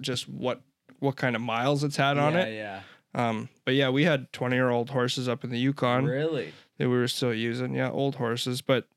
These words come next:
Speaker 1: they, you know, they're usually the ones that clients get to ride, and they're just so many miles, so
Speaker 2: They
Speaker 1: weathered.
Speaker 2: aren't leading the pack necessarily, but
Speaker 1: They could, but they're
Speaker 2: Yeah.
Speaker 1: just so calm. They're what you
Speaker 2: Yeah.
Speaker 1: would call, like, something that's
Speaker 2: <laughs> Yeah.
Speaker 1: bomb-proof, right? I was actually telling you a story.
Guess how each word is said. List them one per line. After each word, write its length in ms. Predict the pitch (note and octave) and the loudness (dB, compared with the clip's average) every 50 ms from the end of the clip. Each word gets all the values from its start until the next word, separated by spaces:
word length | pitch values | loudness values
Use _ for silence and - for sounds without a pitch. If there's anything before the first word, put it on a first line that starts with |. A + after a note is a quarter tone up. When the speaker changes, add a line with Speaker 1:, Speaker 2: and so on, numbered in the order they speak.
| _ _ - | _ _ -20
Speaker 1:
they, 400 | - C#3+ C#3+ C3+ E3 F3+ F#3 E3+ | -20 -16 -10 -2 2 2 4 6
you 120 | F3+ G3 F3+ | 6 6 6
know, 200 | D3+ C3+ C#3 D3 | 6 6 6 6
they're 120 | E3 E3 | 8 8
usually 340 | D#3+ E3 E3 D#3+ D#3 D#3 D3+ | 8 6 6 6 4 4 6
the 100 | C#3+ C#3 | 6 6
ones 180 | C3+ C3+ C#3+ | 6 4 4
that 80 | D3 C#3+ D3 | 2 0 -2
clients 440 | - - C3 A2+ A2+ A2+ A2+ A#2 - | -2 -2 -2 0 0 -2 -4 -6 -6
get 160 | - A#2 - | -8 -8 -6
to 100 | - C3 | -4 -4
ride, 440 | A#2+ A#2+ A#2+ A2+ A2+ A2+ A2+ A2+ A2+ | 0 0 2 2 2 2 0 -2 -4
and 200 | - - C3 D3+ D3 | -6 -8 -10 -8 -6
they're 120 | D#3 D3+ C#3+ | -4 -2 0
just 280 | C#3+ C#3+ B2+ - - _ _ _ - | 0 0 0 -2 -6 _ _ _ -12
so 400 | - - - - - E3 D#3+ D#3+ D#3+ | -8 -4 -2 0 2 4 4 4 4
many 160 | D#3+ D3+ C#3+ | 2 2 2
miles, 480 | C3+ C3 B2+ B2 B2+ B2+ B2+ B2+ B2+ | 2 2 2 2 2 2 2 0 -2
so 160 | - - D3+ C#3+ | -2 -2 -2 0
Speaker 2:
They 80 | C3 C3 | 0 2
Speaker 1:
weathered. 300 | A#2+ A#2 A#2 B2+ B2 B2 B2 | 2 2 2 2 0 0 0
Speaker 2:
aren't 100 | G#2 G#2+ | -2 -4
leading 240 | A#2 A2+ A#2+ A#2 A2+ | -8 -8 -6 -6 -6
the 80 | A2 G#2+ | -8 -8
pack 340 | - A2 G#2 G#2 G#2+ G#2 | -8 -8 -8 -8 -8 -8
necessarily, 800 | A#2 G#2+ G#2 G2+ G#2+ G2+ - - A2 G#2 G2+ G2+ G2+ G2+ G2+ G#2 | -10 -10 -10 -10 -12 -12 -8 -6 -4 -4 -4 -4 -6 -6 -8 -10
but 280 | G2 F#2 F2 D#2+ G2 - | -8 -8 -10 -10 -10 -6
Speaker 1:
They 220 | - F3+ A#3+ C4+ B3+ | 0 2 4 4 4
could, 540 | - - G#3+ G3+ G#3 G#3+ A3+ A3 G#3+ F#3+ E3+ | 4 4 4 6 6 6 4 2 0 0 2
but 160 | F3+ E3+ C#3+ | 2 2 4
they're 120 | E3 F#3 F#3+ | 4 4 4
Speaker 2:
Yeah. 60 | F3+ | 6
Speaker 1:
just 200 | F#3+ F#3+ F#3 - | 4 4 4 4
so 160 | - G3+ G3 | 4 4 2
calm. 600 | F3+ - - E3 D3+ D3+ D3+ D3+ D3+ D3+ D3 D3 - - - - | 2 2 2 2 4 4 4 4 4 2 0 -2 -4 -8 -8 -4
They're 160 | D#3+ D#3 D3+ D3+ | 0 2 4 4
what 80 | D3 C#3+ | 4 4
you 60 | D3+ | 4
Speaker 2:
Yeah. 120 | D3 D3 D3 | 4 4 2
Speaker 1:
would 80 | - | 4
call, 220 | - D3+ D3 C#3+ C#3+ | 4 4 4 4 4
like, 200 | C#3 C3 B2+ - | 2 2 0 0
something 240 | - D3 C3 B2+ | 0 0 0 2
that's 140 | D3 C#3+ C#3+ | 0 -2 -2
Speaker 2:
<laughs> 60 | - | 2
Yeah. 0 | |
Speaker 1:
bomb-proof, 680 | - D3 D3+ D#3 D#3+ D#3 D3 D3 D3 B2+ A#2 A2+ - - | 4 4 6 6 4 2 0 0 0 0 0 -2 -2 0
right? 240 | A#2+ A#2 B2+ C#3+ D#3 D#3+ - - - - - A#3 A#3 - - - C3 B2 A#2+ - | 0 2 2 0 -2 -4 -12 -18 -20 -12 -8 -8 -8 -8 -8 -14 -16 -18 -10 -2
I 120 | - D3 | 2 4
was 120 | E3 E3 E3 | 4 6 6
actually 300 | F3 E3 D#3 - D#3 C#3+ | 4 4 2 0 -2 0
telling 260 | D3 D#3+ D3+ D3 D3 | 2 2 2 2 2
you 100 | D3 C#3+ | 2 0
a 40 | C#3+ | 0
story. 520 | C#3+ - - D#3 C#3+ C#3+ C#3 C#3 C3+ B2+ | 0 0 2 2 4 6 6 4 4 2